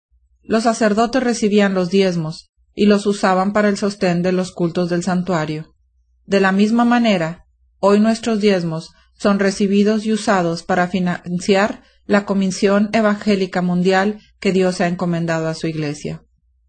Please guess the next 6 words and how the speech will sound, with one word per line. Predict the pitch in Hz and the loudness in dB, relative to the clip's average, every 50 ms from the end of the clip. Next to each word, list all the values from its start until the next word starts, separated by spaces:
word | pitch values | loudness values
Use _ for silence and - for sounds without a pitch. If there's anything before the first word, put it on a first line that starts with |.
| _ - | _ -4
Hecho | 208 226 214 - 247 226 | -2 -2 0 0 0 2
número | 214 202 190 190 185 190 185 - | 2 2 2 0 0 -2 -2 0
cuatro. | 214 208 208 202 - - 151 151 - _ _ _ _ _ _ _ _ _ _ | 0 2 2 0 -2 -6 -8 -10 -10 _ _ _ _ _ _ _ _ _ _
Cuanto | - 190 185 180 180 185 170 | -2 -2 -2 0 0 -2 0
más | 180 185 208 226 214 | 0 2 2 2 2
damos, | 240 233 214 185 170 156 156 170 - - _ | 2 2 2 0 -2 -2 -4 -8 -10 -14 _